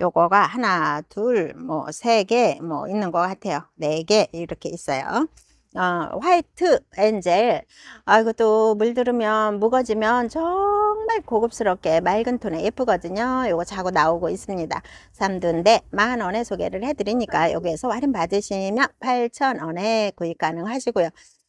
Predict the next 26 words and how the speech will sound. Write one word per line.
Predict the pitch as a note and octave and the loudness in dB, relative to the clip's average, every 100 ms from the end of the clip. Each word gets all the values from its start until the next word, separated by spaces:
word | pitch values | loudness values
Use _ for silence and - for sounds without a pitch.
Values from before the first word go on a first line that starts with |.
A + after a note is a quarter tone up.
| - | -2
아, | A#3+ D#4 F#4+ E4+ | 0 0 0 0
요거를 | G3+ G#3 F#3+ G3+ G#3 D#3+ D3 | 2 2 2 2 2 0 -4
이렇게 | F3 - E3+ E3+ A3 | -6 -4 -2 0 0
또 | F3 D3 F#3+ | 0 -2 -2
구입을 | F#3 F#3+ F3 F3 F3 | -4 -6 -6 -6 -6
안 | G#3 | -4
하실까? | F#3+ F3+ E3 D3+ E3 | -4 -6 -4 -4 -2
요거 | G3 G#3 | -2 -2
이제 | F#3+ E3+ E3+ F3+ F3+ _ _ | 0 2 4 2 0 _ _
많이 | - F#3 G#3 E4+ | -2 -2 0 -2
굳혀지면서 | - G#3 A#3+ G3 F3 E3+ G#3 | -2 -2 -2 -2 -6 -4 -4
통통해졌어요. | - D4+ C#4+ C4 C4+ A#3 - D#3+ D3 D3 _ _ - - | 0 0 0 -2 -2 -2 -2 -4 -4 -10 _ _ -20 -10
요게 | F3+ F3 G3 | -2 2 4
러블리 | F3+ F3 A3+ B3 A#3+ | 4 4 2 2 0
엣지가 | - F#3+ - F#3+ G#3+ A3 - | 0 -4 -4 -2 2 2 2
앙블리 | G3+ A#3+ G#3 G3 B3 | 0 0 -2 0 -2
교배종으로 | A#3 F#3 F#3 E3+ E3 E3+ G3 | -2 -2 0 -2 -4 -4 -4
되어져 | F3 D#3+ D#3 | -4 -4 -4
있는데, | F3 G#3 F3+ F3+ G#3+ D#3+ _ _ _ _ - | -4 -4 -2 2 2 0 _ _ _ _ -8
음, | G#3 G3 G3 | -6 -4 -2
앙블리는 | G3 A3+ C#4+ D#4 D#4 D4 | 2 4 4 4 2 2
전체적으로 | G#3+ A3 F#4+ G#4 F4+ | -2 0 2 2 0
빨개지지만 | D4+ A#3 A#3+ D4 G3+ G3 F#3 F3+ | 2 2 4 0 -2 -6 -4 -4
요 | F#3+ G3+ - | 0 2 2
아이들은 | E3+ G3+ A#3+ F#3+ G3+ C#4+ | 0 0 0 0 0 2
이제, | A#3 E3 E3 F#3+ G3 | 0 -2 -2 -2 -2